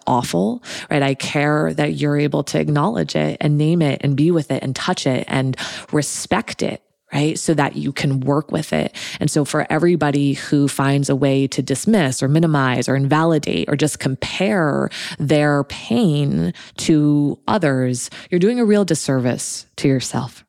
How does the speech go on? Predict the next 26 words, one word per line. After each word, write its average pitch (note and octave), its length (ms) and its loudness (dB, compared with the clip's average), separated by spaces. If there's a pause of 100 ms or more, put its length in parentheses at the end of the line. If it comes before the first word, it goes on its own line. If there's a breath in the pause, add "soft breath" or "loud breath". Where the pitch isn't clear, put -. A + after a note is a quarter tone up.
right? C#3+ 100 4
Because D3 260 2
that's E3+ 320 0 (280)
the E3 120 -4
fastest - 800 -2
way C3 380 0 (240 loud breath)
to D#3+ 80 -2
stay C#3+ 220 2
distracted C#3 840 -2
and C3 160 -4
stuck. - 540 -8 (380 loud breath)
It - 60 -6
does D3 220 2
not D#3 320 2
allow D3 300 2
you C#3 180 0
to - 160 -2
move D3 460 0
towards C#3 500 -4
where C#3 160 2
you C3+ 160 0
need C3 200 -2
to C3+ 120 -2
go, C3+ 340 0
which C#3 300 -2
is C3 300 0